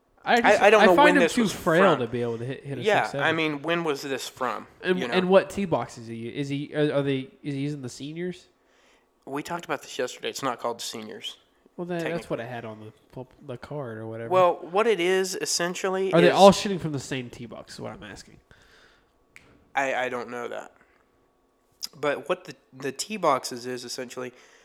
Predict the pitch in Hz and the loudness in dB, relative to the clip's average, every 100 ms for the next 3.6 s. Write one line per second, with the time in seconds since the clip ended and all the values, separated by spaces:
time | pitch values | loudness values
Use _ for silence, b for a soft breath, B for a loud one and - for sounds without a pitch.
0 | b b - 175 202 190 190 180 175 170 | b b -4 -4 -4 -6 0 2 2 2
1 | 160 160 - 147 143 139 135 139 135 - | 0 -2 -2 -6 -6 -6 -4 -4 -6 -8
2 | 135 131 127 127 123 - 127 123 120 127 | -8 -6 -6 -8 -8 -8 -8 -8 -12 -12
3 | 120 110 120 117 117 120 | -12 -10 -10 -8 -8 -10